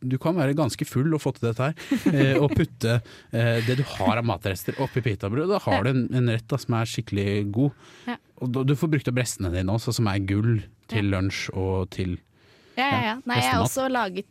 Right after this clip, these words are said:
Speaker 2: eh, bakt, eh, enkle ting i fylla før, og vet du hva, det funker veldig bra.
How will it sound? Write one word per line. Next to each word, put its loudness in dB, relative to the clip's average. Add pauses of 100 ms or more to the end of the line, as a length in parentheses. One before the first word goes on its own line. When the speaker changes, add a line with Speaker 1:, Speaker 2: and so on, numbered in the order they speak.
Speaker 2:
eh, -4
bakt, -10
eh, -4 (100)
enkle -4
ting -4
i -6
fylla -10
før, -6
og -4
vet -6
du -8
hva, -4
det -6
funker -10
veldig -16
bra. -16